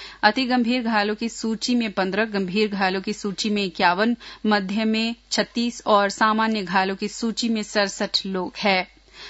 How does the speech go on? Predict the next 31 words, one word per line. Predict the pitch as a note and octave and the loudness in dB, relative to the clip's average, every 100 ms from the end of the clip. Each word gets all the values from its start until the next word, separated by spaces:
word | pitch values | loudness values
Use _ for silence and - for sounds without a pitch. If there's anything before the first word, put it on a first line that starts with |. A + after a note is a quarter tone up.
| - - | -18 0
प्रधानमंत्री | G#3+ A3+ A#3+ C#4 C#4+ D4+ | 4 6 4 2 0 -2
सुशीला | B3 A#3 A#3+ A#3+ | -2 -4 0 2
कार्की | A#3+ A3 G#3 B3 | 4 2 2 -2
ने | A#3 | -2
कहा | G#3+ G#3 | 0 0
कि | G#3 B3 | 0 -2
किसी | A3+ - B3+ | -4 -2 0
भी | C4 | 0
धर्म | F#3+ E3+ F#3+ G#3 B3 | -2 0 0 2 2
या | G#3 F#3+ | 2 0
समुदाय | - G3 F#3 G3 G#3 | 0 -2 4 4 4
को | A#3+ | 0
नीचा | G#3+ G#3 G#3+ A#3+ | 0 0 2 2
दिखाने | G#3 G3 - F#3 F#3+ | 0 -2 0 0 2
का | G3+ | 0
उनका | F#3+ F#3+ G3 G3+ - - - F#3+ | 0 2 4 4 0 -12 -2 4
आशय | G3 G3 G#3+ G#3+ C4 | 4 4 0 0 -2
या | - G#3 | 0 2
मंशा | G3 G3 G#3 A3 G#3 F3+ - - - | 2 2 0 0 2 2 -2 -16 -2
नहीं | G#3 G#3 F#3 F#3+ | 2 2 2 0
है। | E3+ F#3 - _ | 0 0 -2 _
लैंगिक | - G#3 G#3 A3 - | -2 0 0 -2 -4
हिंसा | G#3+ G#3 F#3+ A3 A3 - - - | -2 -2 2 4 4 0 -10 -6
विरुद्ध | G3 G#3+ A#3 | 0 2 2
सोलह | - A3+ G#3+ A3 | -2 0 2 2
दिवसीय | G#3+ F#3+ F#3 G3 - A3 A3 | 2 0 -2 -4 0 0 2
अभियान | G#3 F#3+ G3 G3 G3+ | 0 2 2 2 0
के | G#3+ | -2
शुभारंभ | - G3 F#3 F#3 G3 G3+ | -2 2 4 4 2 0
के | A3 G3 | -2 0
दौरान | F#3+ F#3 G3 G#3 | 2 4 2 2